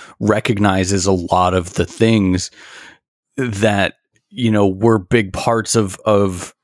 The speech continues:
the Nazi regime. Like, they leave up, uh, certain, like, street markings.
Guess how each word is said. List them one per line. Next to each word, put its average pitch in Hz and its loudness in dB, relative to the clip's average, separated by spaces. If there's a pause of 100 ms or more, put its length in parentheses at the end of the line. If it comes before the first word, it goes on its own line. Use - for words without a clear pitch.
(140)
the 110 0
Nazi 101 0
regime. 113 2
Like, 110 0
they 117 2
leave 107 0
up, 107 0 (320)
uh, 92 -2
certain, 104 -4
like, 87 -2
street - -2
markings. 120 0